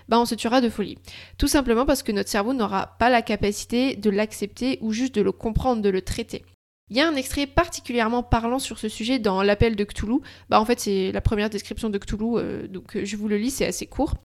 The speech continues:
Quant à la chose, elle ne peut être décrite. Aucun mot d'aucune langue ne saurait exprimer cette déraison abyssale, ancestrale et hurlante. C'était la négation absolue des lois de la matière et de l'énergie, un affront insensé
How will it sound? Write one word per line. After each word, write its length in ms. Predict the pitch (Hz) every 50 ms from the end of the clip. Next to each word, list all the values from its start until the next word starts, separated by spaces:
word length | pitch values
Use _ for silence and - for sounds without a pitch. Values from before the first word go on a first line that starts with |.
| _ _ _ _ _ _ _ _ - -
Quant 120 | 294 302
à 140 | 294 302 262
la 120 | 240 226
chose, 400 | 233 - - 269 285 302 285 - - -
elle 120 | - 233 233
ne 80 | 233
peut 140 | 220 - 226 -
être 180 | 269 269 269 196
décrite. 540 | 208 220 220 - - 208 - - - - - - - - _ - -
Aucun 300 | 277 302 302 311 269 262
mot 160 | 262 269 285
d'aucune 500 | 247 220 240 277 285 - - 285 262 240
langue 220 | 240 247 262 269 247
ne 100 | 220 214
saurait 360 | 214 - 226 220 247 233 - -
exprimer 480 | 269 269 - - - 262 240 240 254
cette 220 | 254 - 233 196 202
déraison 420 | 220 226 220 226 220 226 254 - - -
abyssale, 540 | 233 240 220 208 208 - - 214 226 240 - - - _ _ -
ancestrale 560 | 254 277 269 247 226 - - - 233 247 247 -
et 200 | 233 233 - -
hurlante. 460 | 226 208 202 175 - - - - - - - - - - -
C'était 320 | - - 262 247 262 285
la 120 | 277 240
négation 480 | 220 226 226 226 226 220 - 269 254 - - 247
absolue 480 | 277 269 - - - 247 233 254 240
des 120 | 214 214 202
lois 200 | 208 220 233 226
de 80 | 214
la 160 | 202 190 196
matière 420 | 202 214 233 233 - - 240 240 247 - -
et 140 | - 262 233
de 80 | 233
l'énergie, 560 | 214 208 202 202 196 196 202 202 220 233 - - - - - - -
un 160 | 214 214 214 226
affront 380 | 233 233 - - 262 262 - - -
insensé 640 | 226 240 233 - - 220 208 - - 220 226 240